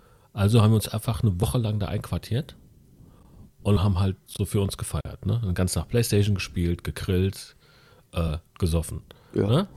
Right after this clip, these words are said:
Speaker 2: was
Speaker 1: Wir
Speaker 2: man so
Speaker 1: haben
Speaker 2: macht.
Speaker 1: viel, verschiedene Spielstationen. Also der Küchentisch war mit Monopoly, weißt du, also wir hatten dann auch noch so andere Spiele. Und haben halt,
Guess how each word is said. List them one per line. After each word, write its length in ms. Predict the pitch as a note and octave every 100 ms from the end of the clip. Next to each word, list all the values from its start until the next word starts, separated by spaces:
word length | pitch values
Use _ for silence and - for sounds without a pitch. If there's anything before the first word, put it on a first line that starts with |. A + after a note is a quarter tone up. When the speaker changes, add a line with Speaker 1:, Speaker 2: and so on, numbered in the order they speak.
| -
Speaker 2:
was 100 | -
Speaker 1:
Wir 40 | -
Speaker 2:
man 60 |
so 60 | B2+
Speaker 1:
haben 40 | E3
Speaker 2:
macht. 160 | G2+
Speaker 1:
viel, 100 | A2+
verschiedene 680 | - - - - G2+ C3+ B2+
Spielstationen. 920 | - - A#2 A#2 - - - C#2+ D2
Also 200 | C2 E2+
der 120 | E2 D#2
Küchentisch 480 | - G#2 - F#2+ F#2+
war 200 | F#2 F2
mit 220 | E2+ -
Monopoly, 580 | E2+ G#2 G#2 G2+ G#2+ G#2+ - -
weißt 160 | - -
du, 60 | -
also 200 | F#2+ F#2
wir 80 |
hatten 100 | G2+
dann 100 | G2+ F#2
auch 40 |
noch 140 | F#2
so 280 | - F2 - - -
andere 300 | - F2+ D#2+
Spiele. 340 | - - C2+ F2+ _ _ _ _ _ - - _ _
Und 420 | - F#2+ G2 - -
haben 220 | A2 G#2
halt, 300 | G#2 -